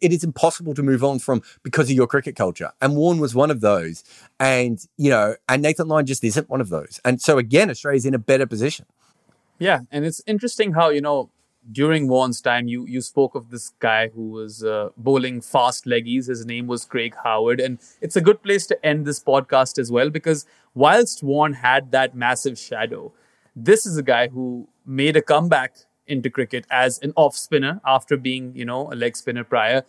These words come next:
Speaker 2: Never played for Australia, went through the Australian Academy twice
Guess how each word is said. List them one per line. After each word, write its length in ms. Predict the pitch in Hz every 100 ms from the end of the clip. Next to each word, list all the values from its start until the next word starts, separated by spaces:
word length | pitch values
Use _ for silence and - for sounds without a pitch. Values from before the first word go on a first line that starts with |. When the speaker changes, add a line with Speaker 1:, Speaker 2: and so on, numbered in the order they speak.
| _ _ -
Speaker 2:
Never 180 | 214 220
played 240 | 214 202
for 140 | 185
Australia, 600 | 208 180 - 170 160 160
went 240 | 151 151 151
through 100 | 160
the 60 | 156
Australian 340 | 143 147 139
Academy 460 | 131 131 131 131 131 -
twice 320 | 131 127 131